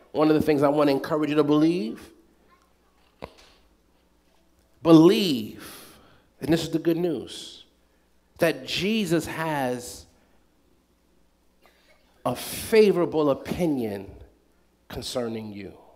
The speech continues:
I want you to think about that. Let me, let me, before I even read that, let me, let me, let me slow down here. I wanna, I want you to really get this. Think about your lowest point, your lowest moment, when you feel like you failed God.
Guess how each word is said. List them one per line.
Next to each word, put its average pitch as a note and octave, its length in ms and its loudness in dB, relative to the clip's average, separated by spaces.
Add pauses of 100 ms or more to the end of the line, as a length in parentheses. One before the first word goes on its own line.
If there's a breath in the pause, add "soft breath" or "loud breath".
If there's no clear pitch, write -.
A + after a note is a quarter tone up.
(1600 soft breath)
I - 40 -16
want D#3 140 -2
you F#3 80 -4
to F3 60 -6
think - 240 -2
about A2+ 320 -4
that. F2+ 240 -12
Let C#3+ 120 -4
me, E3+ 220 0
let D3+ 160 0
me, E3 260 0 (120)
before D3+ 260 -6
I E3+ 40 2
even D3 240 0
read D3 240 -4
that, - 220 -8
let C3 120 -4
me, C#3+ 140 -2
let C3+ 220 -4
me, D3 180 -4 (320)
let B2+ 80 -8
me C3+ 80 -6
slow C3 260 -8
down A2+ 180 -4
here. A2 100 -8
I G#2 40 -10
wanna, B2 200 -8
I - 80 -8
want B2+ 220 -6
you B2 60 -8
to A2 60 -12
really B2 200 -6
get F#2+ 300 -6
this. - 420 -14 (2000 loud breath)
Think G3 180 -2
about F3+ 280 2
your C3+ 140 -2
lowest D#3 680 -4
point, F#2+ 380 -4 (100)
your A2+ 140 -12
lowest C#3 480 -6
moment, G2+ 500 -10 (960)
when A#2+ 160 -6
you D3 100 -2
feel D#3+ 180 -2
like C#3+ 180 0
you A#2 100 -10
failed C3 600 0
God. F#2 600 -8